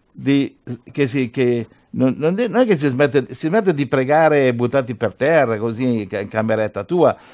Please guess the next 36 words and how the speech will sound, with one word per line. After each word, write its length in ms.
Continua 540
a 40
pregare 520
mentre 400
cammini, 480
mentre 400
operi, 460
mentre 340
ubbidisci. 840
Io 120
non 160
lo 100
vedo 340
Gesù 420
nei 160
Vangeli 500
o 60
gli 80
apostoli 480
che 120
pregavano 680
il 180
rosario 580
dei 160
pappagalli. 760
Eh, 300
ripetere 500
cinquecento 600
volte 560
il 180
rosario 460
del 100
pappagallo 720
finché 320
ti 80
addormenti. 760